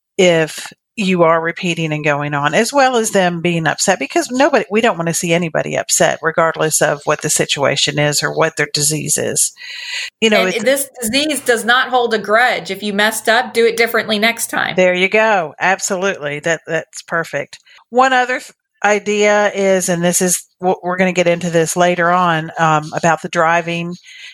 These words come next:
Speaker 1: We, we keep promising that when we keep putting it off, but
Speaker 2: It's hard,
Speaker 1: it is a
Speaker 2: Robin.
Speaker 1: hard one, so we don't wanna talk about it. But, you know, it's okay to say, "Hey, your car's in the shop,"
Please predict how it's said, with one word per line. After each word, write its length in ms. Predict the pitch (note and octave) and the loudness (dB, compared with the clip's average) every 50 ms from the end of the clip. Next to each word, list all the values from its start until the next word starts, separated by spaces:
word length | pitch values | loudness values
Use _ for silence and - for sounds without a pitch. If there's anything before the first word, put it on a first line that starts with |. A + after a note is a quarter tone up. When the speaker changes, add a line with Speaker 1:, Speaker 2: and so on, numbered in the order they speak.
| - _ _ | -20 _ _
Speaker 1:
We, 140 | F3+ F3 - | -2 -2 0
we 200 | B2+ E3+ F3 E3+ | 0 -2 -2 0
keep 220 | - - F#3+ F#3 | 2 2 0 2
promising 560 | - - F#3+ F3 F3 F3 E3 - F3+ D#3+ D#3+ | 2 0 2 2 2 0 0 0 0 0 2
that 160 | D#3 D3+ C3+ | 0 0 0
when 100 | D3 D3+ | -2 -2
we 100 | D3 D#3 | -4 -4
keep 220 | D#3 - - E3 - | -4 -2 -4 -6 0
putting 260 | - F3+ D#3+ D#3+ D#3 | -2 0 2 2 2
it 140 | D3+ D3 D3+ | 2 2 2
off, 380 | D#3 D3+ C#3+ C#3 C#3 - - - - | 2 2 0 -2 -4 -6 -12 -2 2
but 320 | F#3+ E3+ E3 D#3 D3+ - - - - - - _ _ | 2 4 4 4 2 -2 -6 -14 -16 -18 -20 _ _
Speaker 2:
It's 160 | - F4+ - | -12 -10 -10
hard, 500 | - - - - - A3 D4 - - - | -8 -8 -6 0 2 2 2 2 -2 0
Speaker 1:
it 140 | A#3+ A#3+ G#3+ | 2 4 4
is 160 | G#3 G3+ G3 | 6 4 4
a 40 | G#3 | 2
Speaker 2:
Robin. 100 | G3 G3 | 0 0
Speaker 1:
hard 240 | G#3+ A3 F#3+ F#3+ G3 | 0 2 2 2 2
one, 200 | G3 G3 G3 G#3+ | 0 0 -2 -2
so 200 | - - C#4 A#3 | -2 0 2 4
we 100 | G3 G#3 | 4 4
don't 140 | A3 G#3+ G3 | 4 4 2
wanna 160 | G3+ G3+ G3 | 0 -2 0
talk 260 | G3 A#3+ G#3 G#3+ - | 2 2 2 2 0
about 300 | G#3 G3+ G3 F#3 F3+ F3 | 0 2 2 2 2 0
it. 100 | E3+ - _ - - - - A#3+ - _ _ | -4 -10 _ -20 -20 -20 -20 -20 -20 _ _
But, 460 | F#3 A3 A3 G#3+ G#3 G3+ G3 F#3 E3+ - _ _ _ _ _ _ | _ 4 4 6 6 4 4 2 0 -4 _ _ _ _ _ _
you 100 | - C4 | -2 0
know, 140 | C4+ C4 C4+ | 2 2 2
it's 140 | C#4+ - - | 0 0 0
okay 340 | G4+ F#4+ F#4 E4 E4 D4+ D#4+ | 0 0 2 2 2 2 2
to 140 | C#4+ B3+ A#3 | 0 -2 -4
say, 420 | - - C4 C4 C4 B3 G#3+ G3 | 0 2 4 4 4 2 0 -2
"Hey, 180 | F#3+ A3+ B3 B3 | 0 0 0 0
your 160 | A#3 G#3 F#3+ | -2 -6 -8
car's 340 | - - G3+ G3+ G3 G3 - | -4 -2 0 0 0 -2 -6
in 100 | G3 F3+ | -10 -10
the 100 | F3 E3 | -10 -8
shop," 360 | - G3 F#3 E3+ - - | -2 0 0 0 0 -2